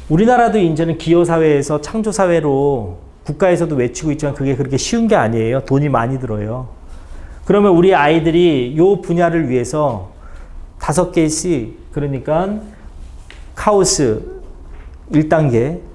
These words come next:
잠재성 확보해 주시고요. 이 단계 질서 단계는 우리가 못한다 그랬어요. 어디는 가야 돼요?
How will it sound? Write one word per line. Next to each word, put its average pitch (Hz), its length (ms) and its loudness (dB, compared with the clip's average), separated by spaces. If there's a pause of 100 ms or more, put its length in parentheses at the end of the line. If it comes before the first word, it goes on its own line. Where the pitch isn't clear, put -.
잠재성 147 440 -2
확보해 160 340 -2
주시고요. 113 680 -6 (1400)
이 151 100 2
단계 156 320 2
질서 175 280 2
단계는 165 420 2
우리가 151 300 4
못한다 135 440 0
그랬어요. 123 300 0
어디는 151 320 2
가야 120 260 2
돼요? 127 300 0